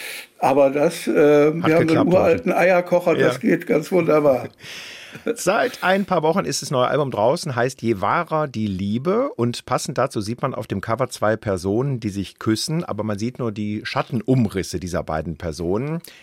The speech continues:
Speaker 2: Die linke sieht allerdings ganz schön aus wie Klaus Lage. Wer ist die rechte?
Speaker 1: Meine Frau. Das
Speaker 2: Wow.
Speaker 1: ist doch klar.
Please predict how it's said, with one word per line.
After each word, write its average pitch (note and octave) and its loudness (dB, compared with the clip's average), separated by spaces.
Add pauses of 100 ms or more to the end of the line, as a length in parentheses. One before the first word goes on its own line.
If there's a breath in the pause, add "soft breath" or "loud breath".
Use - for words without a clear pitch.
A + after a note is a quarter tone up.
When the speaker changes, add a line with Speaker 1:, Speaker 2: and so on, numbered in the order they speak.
(220 loud breath)
Speaker 2:
Die G#2+ 0
linke C#3+ -2
sieht - -6
allerdings G2 -8
ganz F#3 -4
schön C#3+ -4
aus A2+ -6
wie G#2 -6
Klaus F#2+ -4
Lage. G#2+ -4
Wer G#2+ 0
ist B2+ -6
die - -8
rechte? A2 -4 (760)
Speaker 1:
Meine B2 2
Frau. C#3+ 2 (520)
Das B2 2
Speaker 2:
Wow. F#2+ 2
Speaker 1:
ist - -6
doch - -2
klar. A#2+ 0